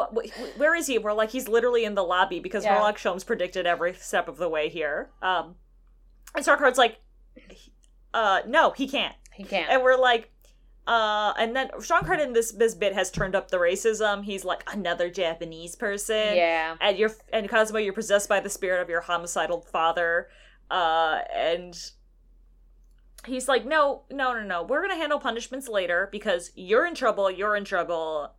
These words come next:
Speaker 1: and you're in trouble, and we're gonna end the trial." But then Kazuma's like, "No!"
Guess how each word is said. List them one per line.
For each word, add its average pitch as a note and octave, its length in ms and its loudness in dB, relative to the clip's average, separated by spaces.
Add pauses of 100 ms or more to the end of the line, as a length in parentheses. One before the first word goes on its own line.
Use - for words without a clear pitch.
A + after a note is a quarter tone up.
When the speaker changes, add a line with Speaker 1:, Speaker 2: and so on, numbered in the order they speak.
(120)
Speaker 1:
and C#3+ 560 -6
you're E3+ 260 0
in D4+ 100 -4
trouble, D#3+ 640 -4 (1080)
and E3+ 400 2
we're G#3+ 80 0
gonna A#3 120 2
end G3 100 -2
the F3 40 -6
trial." D#3+ 500 0
But - 100 -8
then G3 120 0
Kazuma's C4+ 440 2
like, D4+ 220 0 (1120)
"No!" D4+ 580 4